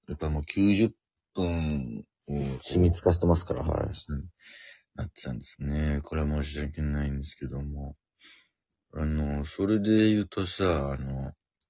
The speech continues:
Speaker 1: 僕らの単独のさ、尺。
Speaker 2: はい。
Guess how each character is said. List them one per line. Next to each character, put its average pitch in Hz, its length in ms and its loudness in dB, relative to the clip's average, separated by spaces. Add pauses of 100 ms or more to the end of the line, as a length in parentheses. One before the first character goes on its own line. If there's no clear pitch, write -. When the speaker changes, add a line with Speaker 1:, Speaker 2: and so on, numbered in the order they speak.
(100)
Speaker 1:
僕 78 220 -4
ら 82 120 2
の - 220 -8
単 82 240 -2
独 82 340 -2
の 80 100 0
さ、 76 380 -4 (1000)
尺。 - 240 0
Speaker 2:
は 95 100 12
い。 80 100 10